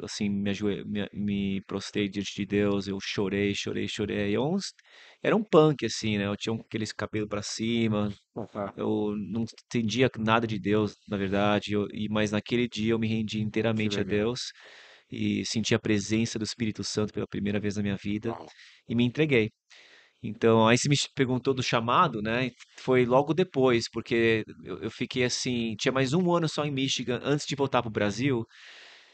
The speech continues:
Speaker 1: e frequentando essa igreja, tinha um grupo, um grupo de jovens falou assim: "Ó, a gente tá indo fazer uma viagem missionária pro Brasil, pra Belo Horizonte,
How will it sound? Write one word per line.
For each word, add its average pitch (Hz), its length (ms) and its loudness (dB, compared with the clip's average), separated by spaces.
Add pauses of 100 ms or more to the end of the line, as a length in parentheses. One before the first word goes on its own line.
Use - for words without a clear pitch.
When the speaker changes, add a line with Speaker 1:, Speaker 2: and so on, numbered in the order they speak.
(100)
Speaker 1:
e 123 300 6
frequentando 151 480 2
essa 143 180 0
igreja, 120 600 6 (280)
tinha 147 100 4
um 143 80 4
grupo, 143 320 4
um 127 60 -2
grupo 147 200 0
de 120 120 -2
jovens 131 560 6
falou 123 140 2
assim: 139 200 -2
"Ó, 139 60 4
a 135 40 4
gente 135 200 -2
tá 139 100 0
indo 135 120 -4
fazer 139 220 -4
uma 127 220 2
viagem 127 380 2
missionária 143 640 2
pro 147 120 -4
Brasil, 127 480 0
pra 107 120 -6
Belo 123 180 0
Horizonte, 123 520 0